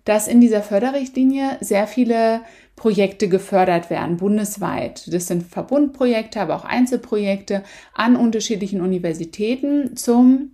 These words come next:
Thema kulturelle Bildung in ländlichen Räumen. Und es sind natürlich, ähm, Wissenschaftler aus ganz unterschiedlichen Fachrichtungen, also der Kulturwissenschaft,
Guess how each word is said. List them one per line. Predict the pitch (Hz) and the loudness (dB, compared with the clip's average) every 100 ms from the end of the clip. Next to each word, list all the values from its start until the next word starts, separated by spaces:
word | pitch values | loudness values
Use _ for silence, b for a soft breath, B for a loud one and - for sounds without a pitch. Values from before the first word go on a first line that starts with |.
| - | -10
Thema | 220 208 220 226 220 226 B B B | -4 -2 -2 -2 -2 -6 B B B
kulturelle | - 240 262 254 226 208 | 2 4 4 2 2 2
Bildung | 208 202 190 | -2 -2 -2
in | 190 | -2
ländlichen | 185 175 180 175 185 | -2 -2 -6 -6 -6
Räumen. | 180 165 165 160 165 - b b b | -4 -4 -4 -6 -10 -12 b b b
Und | - 196 | -4 0
es | 196 | 0
sind | 208 | 0
natürlich, | 196 196 208 190 185 - | -2 -2 0 0 0 -6
ähm, | 175 165 165 | -6 -4 0
Wissenschaftler | 202 233 240 233 196 - 185 - | 0 4 4 2 -6 -4 -4 -4
aus | 175 - | -6 -6
ganz | 180 180 | -6 -6
unterschiedlichen | 185 196 170 156 - | -8 -8 -10 -12 -10
Fachrichtungen, | - 285 285 247 - 220 214 | -4 -4 -2 -6 -4 -6 -4
also | 190 170 | -6 -6
der | 165 | -8
Kulturwissenschaft, | 165 180 - 262 226 233 226 208 220 185 - | -10 -10 -4 -2 0 -2 -4 -4 -4 -4 -6